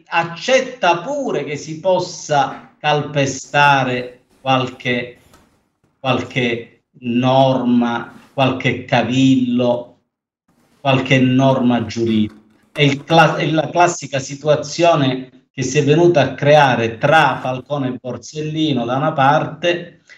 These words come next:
e il giudice Carnevale dall'altra, il cosiddetto l'ammazza sentenze. Là era rovesciata rispetto al caso di ora, cioè loro puntavano alla condanna anche in Cassazione di, di, dei mafiosi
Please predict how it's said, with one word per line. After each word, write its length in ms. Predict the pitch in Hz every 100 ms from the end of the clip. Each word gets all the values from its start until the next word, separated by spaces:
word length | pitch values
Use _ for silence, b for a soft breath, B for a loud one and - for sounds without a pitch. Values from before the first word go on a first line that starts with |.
| b
e 120 | 151
il 140 | 156
giudice 420 | 135 170 139 131 131
Carnevale 640 | 135 151 160 127 120 120
dall'altra, 800 | 117 117 123 127 117 107 107 - _ _ _ _ _ _ _ _ 139
il 360 | 123 - -
cosiddetto 680 | - 117 156 139 131 120 127
l'ammazza 520 | 120 117 120 104 117
sentenze. 600 | 107 113 113 123 113 110
Là 240 | 120 147 147
era 140 | 127
rovesciata 680 | 113 117 117 - 117 104 110
rispetto 480 | - - 113 107 110
al 120 | 101
caso 260 | 101 101
di 100 | 107
ora, 240 | - - -
cioè 320 | - 139 - - B B B B B B -
loro 760 | 131 180 220 185 123 107 - _ _ _ _ _ _
puntavano 1040 | 156 160 151 196 220 220 160 139 131 131
alla 400 | 165 160 160 156
condanna 1000 | 156 160 165 165 196 180 143 131 123 - -
anche 360 | 180 185 160
in 120 | 156 -
Cassazione 760 | 165 - 214 208 226 202 160
di, 380 | 170 180 180 165
di, 260 | 170 175
dei 200 | 175 175
mafiosi 760 | 165 113 107 113 107 - -